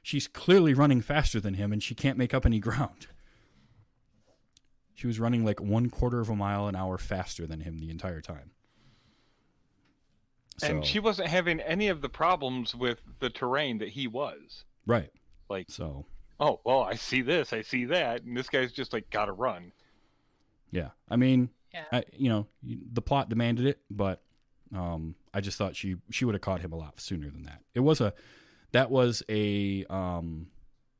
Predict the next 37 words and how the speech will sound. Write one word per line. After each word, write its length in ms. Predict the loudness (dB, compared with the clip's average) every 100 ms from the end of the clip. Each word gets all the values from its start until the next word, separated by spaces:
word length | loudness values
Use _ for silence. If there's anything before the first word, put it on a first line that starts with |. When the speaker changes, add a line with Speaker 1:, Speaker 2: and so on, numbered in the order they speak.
| _ -8
Speaker 1:
again, 380 | -2 0 0 0
one 120 | 0
of 80 | 0
those 160 | -2
really 200 | -2 -2
brutal 520 | -4 -6 -6 -4 -6 -10
kind 160 | -10 -10
of 60 | -4
hallway 300 | -2 -2 -4
fights 360 | -4 -6 -4
with 180 | -6 -2
good 180 | 0 0
choreography. 640 | 2 4 4 2 -2 -8
I 40 | -6
mean, 160 | -6
her 140 | -6 -8
first 460 | -4 -2 -2 -4
m-, 220 | -6 -6 -8 -6
her 180 | -4
first 420 | -4 -2 -2 -2 -2
instinct 460 | -2 -2 -2 -4
when 100 | -4
she 120 | -8 -4
gets 260 | -4 -4
into 140 | -4 -2
that 160 | -4
hallway 480 | -4 -4 -4 -6 -12 _ _ _ _ _
is 160 | -10 -8
to 100 | -8
jump 340 | -2 -2 0
up 180 | -2 -2
and 140 | -4 -2
use 240 | -2 -2
that 180 | -4 -4
wall 260 | -2 -2
for 160 | -4 -6
leverage. 640 | -6 -6 -8 -14 -16 -20